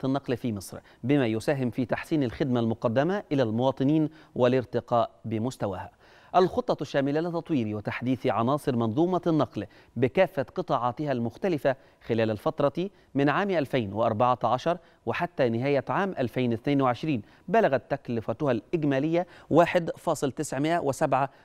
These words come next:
وخمسين تريليون جنيه. في مجال الطرق والكباري، بلغ إجمالي الأطوال المنفذة في المشروع القومي للطرق خمسة آلاف وثمانمائة كيلو متر من إجمالي سبعة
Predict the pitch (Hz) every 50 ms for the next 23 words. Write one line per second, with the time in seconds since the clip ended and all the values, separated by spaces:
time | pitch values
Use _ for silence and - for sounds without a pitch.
0 | _ _ - 127 131 127 - 139 123 117 113 - - 175 165 143 139 139 135 -
1 | - _ - - 131 123 117 113 120 120 117 113 104 - - 131 135 131 107 85
2 | - _ _ _ _ _ _ _ - - - - - _ - 196 196 202 196 190
3 | 208 262 269 214 - - 185 170 160 - - 156 151 135 - 160 143 139 156 139
4 | 113 104 95 - _ _ _ _ - 127 180 240 247 185 160 170 170 - 170 143
5 | 147 139 135 131 127 156 185 185 165 143 - 127 - - 151 180 190 175 165 156
6 | 156 151 139 - 156 143 123 120 110 - - 170 156 143 139 127 - - 165 160
7 | 123 127 120 - - 127 117 113 120 151 185 196 185 170 156 139 - - 165 196
8 | 202 - - - 190 185 160 131 - 135 - - - 120 120 131 151 180 214 -
9 | - - - - _ - 123 127 - - 135 123 143 180 202 175 147 143 160 -
10 | 151 151 - - - - - 202 202 190 185 180 180 175 180 190 185 - - 185
11 | 190 - - _ _ _ _ _ - 123 127 139 143 147 139 135 - - - 156
12 | 139 139 135 131 131 127 139 175 190 180 156 - - 175 143 139 123 127